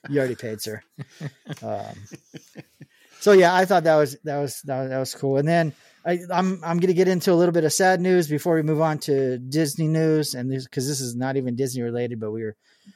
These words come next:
Speaker 1: we were, we were having dinner Saturday night. We, me, I took, uh, well, the whole family went out to dinner, and, uh, got a text from my sister. She said, "Hey, did you hear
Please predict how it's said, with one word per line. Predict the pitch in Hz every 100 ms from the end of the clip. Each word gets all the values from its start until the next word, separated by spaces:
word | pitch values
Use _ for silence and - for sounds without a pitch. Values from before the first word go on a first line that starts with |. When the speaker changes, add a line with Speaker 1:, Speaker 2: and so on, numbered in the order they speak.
| _ _
Speaker 1:
we | 127
were, | 120 117
we | 127
were | 117
having | 147 151 135
dinner | 147 147 143 135
Saturday | - 160 151 135
night. | 135 147 143 131
We, | 127 _
me, | 127 135 139 - -
I | 117
took, | - 127 -
uh, | 120 120 - _
well, | 143 139
the | 135
whole | 165 196
family | 160 151
went | 131 127
out | 127
to | 127 120
dinner, | 120 120 120 117 _ _ _ _ _ _ _ 131
and, | 127 117
uh, | 117 113
got | 120 143 135
a | 110 -
text | - 170 -
from | 143
my | 123
sister. | 117 - 202 - 123 123 - _ _ _ _
She | - 143
said, | 147
"Hey, | 196
did | 147 135
you | 135
hear | 160 156 147